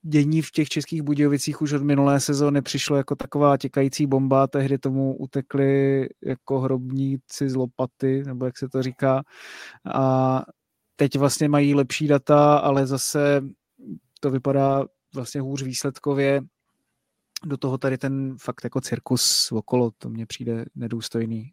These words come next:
a úplně korunu tomu dává to, eh, vyjádření vůči, eh, fanouškům. To mně přijde prostě,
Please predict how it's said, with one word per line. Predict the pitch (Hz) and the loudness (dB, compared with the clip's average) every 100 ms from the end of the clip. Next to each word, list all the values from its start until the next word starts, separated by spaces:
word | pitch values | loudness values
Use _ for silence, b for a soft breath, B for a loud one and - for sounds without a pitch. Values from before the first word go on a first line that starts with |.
| - | -8
a | 127 117 113 B B B B _ _ _ - - | -6 -6 -8 B B B B _ _ _ -14 -10
úplně | 113 131 127 - | -2 2 2 4
korunu | 131 123 127 127 | 4 6 4 2
tomu | 131 127 | 2 2
dává | 123 120 127 127 127 | 0 0 0 0 -2
to, | - 131 127 127 - _ | -2 0 2 0 -2 _
eh, | - - - - - - | -8 -6 -4 -6 -8 -10
vyjádření | 127 127 120 123 123 120 127 120 | -2 0 2 0 -2 -2 -2 -2
vůči, | 117 - 131 127 123 120 | -4 -4 0 2 0 -2
eh, | - 120 120 | -4 -6 -6
fanouškům. | - 123 123 120 - 127 117 113 B B B B _ | -2 0 0 -2 -4 -4 -4 -8 B B B B _
To | 123 | -6
mně | 113 | -6
přijde | - 127 120 | -6 -2 -2
prostě, | 113 120 - - 113 | -2 -6 -8 -4 -4